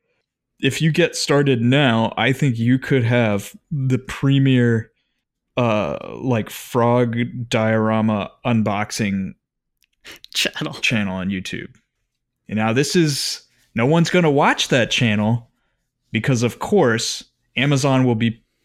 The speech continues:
Speaker 1: will be, uh, taking your upload and within a matter of twenty minutes,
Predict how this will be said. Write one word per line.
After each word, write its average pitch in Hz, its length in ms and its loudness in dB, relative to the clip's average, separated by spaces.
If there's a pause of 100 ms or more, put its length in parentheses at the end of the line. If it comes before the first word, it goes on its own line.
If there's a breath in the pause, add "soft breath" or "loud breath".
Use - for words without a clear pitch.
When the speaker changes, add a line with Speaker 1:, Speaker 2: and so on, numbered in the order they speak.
(100)
Speaker 1:
will 120 140 0
be, 107 440 -2 (960)
uh, - 200 -20 (120)
taking 147 400 0
your 131 240 2
upload 107 640 -2
and 110 140 -2
within 113 340 2
a 107 40 0
matter 117 440 2
of 110 160 -2
twenty 120 300 0
minutes, 110 540 -2